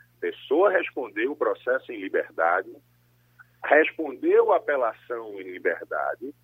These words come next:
e, e mantida a condenação em segunda instância, ele foi preso exclusivamente porque houve a decisão de segunda instância e não porque já estava preso anteriormente ou porque havia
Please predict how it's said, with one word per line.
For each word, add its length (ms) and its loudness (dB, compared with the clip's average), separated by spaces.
e, 480 2
e 200 -12
mantida 680 2
a 40 -4
condenação 640 0
em 100 -8
segunda 280 -10
instância, 440 -6
ele 280 0
foi 220 -2
preso 540 0
exclusivamente 1400 0
porque 460 -2
houve 540 0
a 160 0
decisão 560 -8
de 80 -16
segunda 280 -6
instância 400 -6
e 60 -6
não 320 2
porque 260 -6
já 180 2
estava 440 4
preso 400 2
anteriormente 880 -2
ou 100 -2
porque 240 -6
havia 440 0